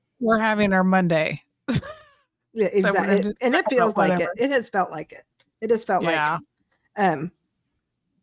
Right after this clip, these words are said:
Speaker 2: a Monday
Speaker 1: A
Speaker 2: today. <laughs>
Speaker 1: Monday.
Speaker 2: I mean, it is a Monday, but it has felt like a
Speaker 1: Yeah,
Speaker 2: Monday
Speaker 1: technically,
Speaker 2: today.
Speaker 1: people, it is a Monday 'cause we record the day before, but it's
Speaker 2: Yeah.
Speaker 1: your Tuesday,
Speaker 2: It's your Tuesday,
Speaker 1: which,
Speaker 2: but our Monday,
Speaker 1: yeah,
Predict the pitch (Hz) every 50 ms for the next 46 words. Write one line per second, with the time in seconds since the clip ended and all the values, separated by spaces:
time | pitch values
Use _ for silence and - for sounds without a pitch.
0 | _ - 196 196 190 185 170 160 160 143 143 151 233 233 196 196 185 240 170 277
1 | 269 262 262 262 247 247 269 254 214 240 208 202 196 190 185 180 196 208 226 220
2 | 226 202 - - - 226 185 - - - 160 160 - - 285 294 254 - 233 269
3 | 277 - 392 415 381 - 403 339 - 330 339 339 294 - 320 330 262 320 294 277
4 | 254 247 226 233 233 233 220 208 214 208 208 202 196 185 180 180 - 214 202 208
5 | 208 208 208 208 214 214 208 - 254 254 247 233 214 233 208 202 214 214 214 202
6 | 208 202 190 - 214 196 180 170 120 - - 196 196 196 - - 226 220 - -
7 | 254 240 247 247 226 - 262 254 247 233 226 208 175 190 170 160 160 170 180 190
8 | - - 185 175 - - 208 208 190 190 180 196 214 208 175 - 233 - 226 -
9 | - 180 180 175 180 165 151 - - - - 185 156 156